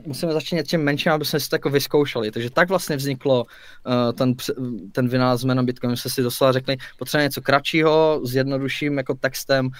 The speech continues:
aby jsme si vyzkoušeli ty procesy. A byl to fakt porod, jako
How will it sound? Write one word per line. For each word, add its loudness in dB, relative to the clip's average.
aby 0
jsme -2
si -2
vyzkoušeli 2
ty 0
procesy. 0
A 2
byl 6
to 4
fakt 2
porod, 6
jako 0